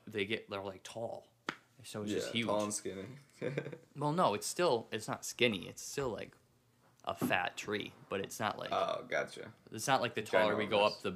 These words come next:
Speaker 1: more out we go, e-, too. Um, but it's, like, sometimes, I remember a couple years ago, we were out for probably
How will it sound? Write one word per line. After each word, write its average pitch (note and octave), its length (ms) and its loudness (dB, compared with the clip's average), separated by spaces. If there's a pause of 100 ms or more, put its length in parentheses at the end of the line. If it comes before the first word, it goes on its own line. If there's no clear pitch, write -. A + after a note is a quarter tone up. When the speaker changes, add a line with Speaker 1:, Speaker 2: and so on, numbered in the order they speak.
(160)
Speaker 1:
more G#2+ 280 0
out G2 180 4
we F#2 120 -6
go, F#2 180 -8
e-, F2 220 -10
too. F#2+ 140 -6 (1120)
Um, F#2+ 340 -4 (380)
but G2 180 0
it's, B2 240 0
like, G2+ 300 0 (200)
sometimes, B2+ 960 -4 (600)
I A#2 120 2
remember B2 340 0
a G2+ 60 2
couple G#2 280 -6
years G2 260 0
ago, G2 260 -2 (140)
we B2+ 160 -2
were C#3 180 -4
out F#2 240 2
for - 140 -16
probably - 500 -10